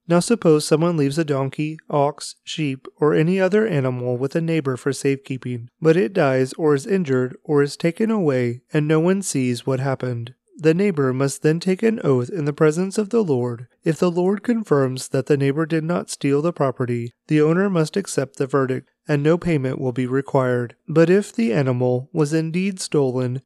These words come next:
the guilty person must pay compensation to the owner. If it was torn to pieces by a wild animal, the remains of the carcass must be shown as evidence, and no compensation will be required. If someone borrows an animal from a neighbor, and it is injured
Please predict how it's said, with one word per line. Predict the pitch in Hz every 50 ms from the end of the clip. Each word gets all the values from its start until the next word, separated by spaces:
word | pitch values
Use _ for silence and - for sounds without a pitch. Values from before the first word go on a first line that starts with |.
| _ _
the | - 160
guilty | 147 156 170 185 185 - 233 226
person | - - 135 123 120 131 131 131 131 135 -
must | - 151 151 - -
pay | - - 185 175
compensation | - - 196 196 214 247 214 - - 151 135 127 - - 131 127 127
to | 147 135
the | 143 151 - -
owner. | 131 127 123 123 123 120 117 120 _ _ _ _ _ -
If | 160 -
it | 180 190 208
was | 202 196 190 -
torn | - - 180 180 196 214 -
to | - 226
pieces | - - 156 135 123 127 127 123 123 -
by | - 135 135
a | 131 131
wild | 135 143 139 143 151 170 180 175
animal, | 208 - 135 127 123 123 123 123 120 120 120 127 _ _ -
the | 147 147
remains | 156 156 160 156 160 165 170 185 190 185
of | 226 214 196
the | 240 220
carcass | - - 143 131 - - 131 127 127 - -
must | 143 139 131 - -
be | 151 156
shown | 143 - - 180 151 131 127 127 - -
as | 151 143 139
evidence, | - - 156 143 135 120 123 123 120 127 - - - - _ _ _
and | - 143 139 147
no | 165 175 170 147
compensation | 135 - 170 165 - 214 214 214 - 160 135 123 - - 131 127 127 131 143
will | 156 151 131
be | 127 135 131 127
required. | 123 131 135 - - 143 131 127 123 123 120 117 - _ _ _ _
If | - 180 165 -
someone | - 196 202 233 247 233
borrows | 202 156 143 135 131 131 135 135 139 185
an | 180 165 170
animal | 151 131 120 123 120 123 127 123
from | - - 139 143 165
a |
neighbor, | 170 160 143 127 120 123 123 120 123 - _ _
and | - 156 147 143
it | 151 147 165
is | 185 180 -
injured | - 208 202 202 170 139 127 123 131